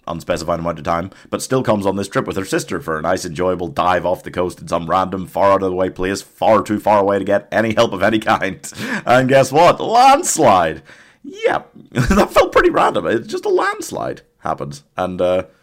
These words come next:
one of them gets trapped under some rocks, but conveniently isn't completely fucked up, and, uh, she's still awake and able to talk and whatnot.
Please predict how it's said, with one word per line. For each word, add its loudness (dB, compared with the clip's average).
one 2
of 0
them 0
gets 0
trapped 2
under -6
some -2
rocks, 2
but -10
conveniently -6
isn't -6
completely -8
fucked -2
up, 0
and, -2
uh, -2
she's -10
still -6
awake -2
and -6
able -6
to -14
talk 2
and -12
whatnot. -4